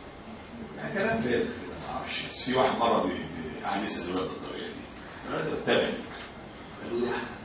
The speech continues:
ايه الترايولوجي اللي بتسالني فيه؟ ما تترايولوجي خلاص". يقول لك: "لا، انا بتخيل ده ترايولوجي، هتعرفه ازاي؟ انت بص على النت تعرف الواد ده النت ايه".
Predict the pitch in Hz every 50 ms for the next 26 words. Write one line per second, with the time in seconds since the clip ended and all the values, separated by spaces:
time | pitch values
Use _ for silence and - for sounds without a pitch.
0 | - - - - - - - - - - - - - - 95 101 104 - - -
1 | - - - - - - - - - - - - - - - - - - - -
2 | - - - - - - - - - - - - - - - - - 107 - -
3 | 113 127 131 127 - - - - - - - 107 - - 127 131 - 120 117 117
4 | - - - - 107 - - - - - - 143 147 143 - 127 135 135 - -
5 | 92 95 95 95 95 95 95 - - - - - - - - - 90 90 87 90
6 | 92 90 87 87 73 - - - - - - - - - - - - - 120 120
7 | - - - - 165 170 - - - - - - - 156 156 - - - - -
8 | - - - - - - - - - - - - - - - - - - - -
9 | - - - -